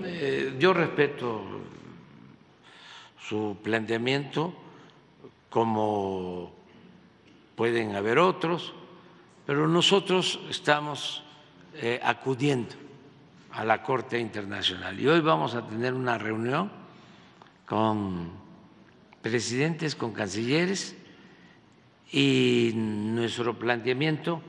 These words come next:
va, eh, orientado a eso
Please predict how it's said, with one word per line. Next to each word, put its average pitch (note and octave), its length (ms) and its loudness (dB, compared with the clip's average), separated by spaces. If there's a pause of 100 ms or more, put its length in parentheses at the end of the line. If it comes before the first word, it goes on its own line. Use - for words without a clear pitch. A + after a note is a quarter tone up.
(800)
va, - 880 0
eh, G#2+ 400 -6
orientado A#2+ 800 0
a A2+ 120 2
eso D3 360 -2